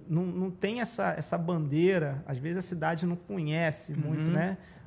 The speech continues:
Speaker 1: o Ministério Cristo Reina, mas o Ministério Cristo Reina é um ministério que hoje a gente tem lá na África, né,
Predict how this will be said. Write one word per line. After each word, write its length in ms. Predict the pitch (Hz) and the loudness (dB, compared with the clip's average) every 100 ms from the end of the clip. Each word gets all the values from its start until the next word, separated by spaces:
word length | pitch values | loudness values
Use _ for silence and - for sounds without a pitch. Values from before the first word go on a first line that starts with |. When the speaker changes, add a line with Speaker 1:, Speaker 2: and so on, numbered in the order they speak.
| - - | -14 -6
Speaker 1:
o 120 | 147 | -2
Ministério 500 | 156 160 - 160 165 | -2 -2 -2 0 0
Cristo 380 | 160 160 - 190 | -2 -6 -4 0
Reina, 260 | 147 135 | 2 0
mas 180 | 131 143 | -2 -2
o 40 | 165 | -2
Ministério 440 | 180 180 - 165 | -2 -2 -2 -2
Cristo 300 | 160 156 - | -2 -6 -2
Reina 240 | 139 196 | 0 2
é 20 | 180 | 0
um 40 | |
ministério 520 | 170 170 - 165 165 | 0 -4 -4 -2 -2
que 160 | 175 190 | -2 -2
hoje 540 | 165 165 240 202 147 - - - - | -2 0 -2 -4 -6 -12 -18 -20 -8
a 80 | 151 | -4
gente 320 | 143 170 - | -2 -2 -6
tem 460 | - 170 175 175 - | -4 -2 -2 -4 -4
lá 260 | 151 160 196 | -4 -2 -2
na 380 | 226 165 180 | -2 -2 0
África, 460 | 220 - 156 - 131 | -2 -4 -8 -6 -8
né, 220 | 135 151 | -8 -10